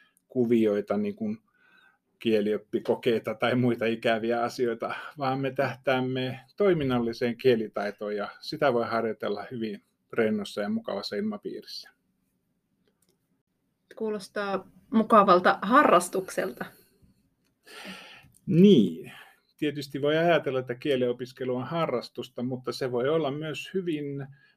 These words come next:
Speaker 1: määrätietoista, päämäärätavoitteistakin.
Speaker 2: Täälläkin kansalaisopistossa.
Speaker 1: Myös ehdottomasti. Et jokainenhan asettaa ne omat tavoitteensa itse.
Speaker 2: Joo. Ehkä monet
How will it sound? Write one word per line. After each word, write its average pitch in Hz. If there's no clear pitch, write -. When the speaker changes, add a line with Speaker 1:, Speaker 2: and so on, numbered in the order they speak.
Speaker 1:
määrätietoista, 104
päämäärätavoitteistakin. 120
Speaker 2:
Täälläkin 190
kansalaisopistossa. 185
Speaker 1:
Myös 120
ehdottomasti. 127
Et 113
jokainenhan 127
asettaa 131
ne 131
omat 127
tavoitteensa 120
itse. -
Speaker 2:
Joo. 180
Ehkä 196
monet 208